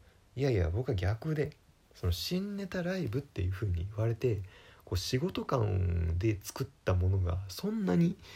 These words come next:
うーん、うまくいく気がしないということで、あんまりね、そういう風にやってなかったんですよ。で、なんですけれども、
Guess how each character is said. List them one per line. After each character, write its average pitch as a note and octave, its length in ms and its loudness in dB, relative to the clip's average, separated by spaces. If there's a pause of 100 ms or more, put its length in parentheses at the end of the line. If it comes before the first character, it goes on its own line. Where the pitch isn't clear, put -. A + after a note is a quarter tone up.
(260)
う A#2+ 60 0
ー - 20 2
ん、 A2+ 840 2 (260)
う D3 80 2
ま C#3 120 6
く F#2 100 4
い F2 40 6
く A2+ 100 0
気 - 140 -4
が A2 60 6
し G2+ 140 0
な D3 100 6
い A#2 80 6
と - 80 0
い E2 80 4
う E2 60 0
こ A#2+ 100 2
と C#3+ 120 4
で、 C#3 200 2 (800)
あ G3+ 80 -2
ん A3+ 60 -2
ま C#4+ 80 0
り D4+ 80 2
ね、 D4+ 140 -4 (760)
そ - 100 -2
う - 20 4
い - 20 0
う - 20 -2
風 C3+ 100 2
に F#2+ 80 4
や F2 80 6
っ - 20 2
て E3+ 100 0
な F3 60 2
か C#3 100 0
っ - 20 -4
た - 100 -8
ん - 80 -12
で - 80 -16
す - 120 -10
よ。 - 80 -10 (1500)
で、 E3 280 0 (600)
な F#3+ 180 4
ん A#3 120 2
で F3 100 0
す - 140 -6
け G3+ 100 -2
れ F#3+ 80 2
ど G3 100 6
も、 - 220 2